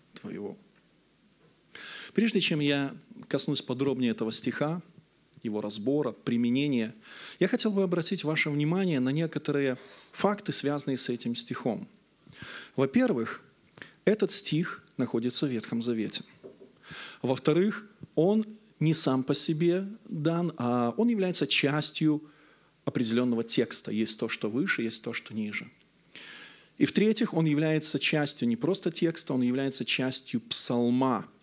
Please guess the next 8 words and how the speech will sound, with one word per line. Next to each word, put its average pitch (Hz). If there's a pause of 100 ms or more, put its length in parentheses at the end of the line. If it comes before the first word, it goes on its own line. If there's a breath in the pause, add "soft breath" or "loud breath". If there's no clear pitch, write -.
(460 loud breath)
музыкально-поэтического 123
произведения, 110 (100)
которое 101
находится 143
в 113
ветхозаветной 113
книге 107
Псалтирь. -